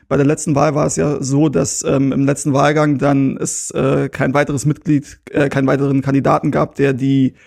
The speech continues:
geforderte Stimmzahl erreicht hat, weswegen dann ein Platz frei geblieben ist. Und, ähm, leider durch den Tod von Michael Otto ist dann ein zweiter Platz frei geworden.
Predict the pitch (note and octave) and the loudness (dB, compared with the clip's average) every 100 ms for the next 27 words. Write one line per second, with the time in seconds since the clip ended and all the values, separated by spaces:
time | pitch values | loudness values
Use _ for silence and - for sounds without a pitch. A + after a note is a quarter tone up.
0 | - _ - - D3+ D3 D3 C#3 - F#3+ | -20 _ -6 0 2 2 0 -2 0 -2
1 | G3+ G3 G3 - F3+ F3+ F#3 - G#3+ - | 0 -2 -2 -2 -2 -2 -4 -6 -8 -6
2 | C#3+ C#3+ C#3+ C#3 C3 C#3 C#3+ - C#3 C#3+ | -6 0 0 2 0 0 0 -2 0 0
3 | D#3 D3 - - E3 F3+ F#3+ F#3 F3+ G3 | 0 -4 -4 -2 0 0 -2 -2 -2 -4
4 | G3 - - - - - C#3+ C3+ - - | -6 -14 -20 -20 -18 -2 0 0 -2 0
5 | D3 C3+ C3+ B2+ C#3+ C#3 C3+ C3+ D#3 D#3 | 2 2 0 0 0 0 0 0 0 2
6 | C#3 D3 C#3+ E3 E3+ D#3+ - C#3 C#3 C3 | 0 2 2 2 2 0 0 -2 -2 -2
7 | - E3 F3+ - E3+ - D#3+ D#3+ D#3 D#3+ | -2 -2 -2 -4 -6 -2 -2 0 0 0
8 | D#3+ | 0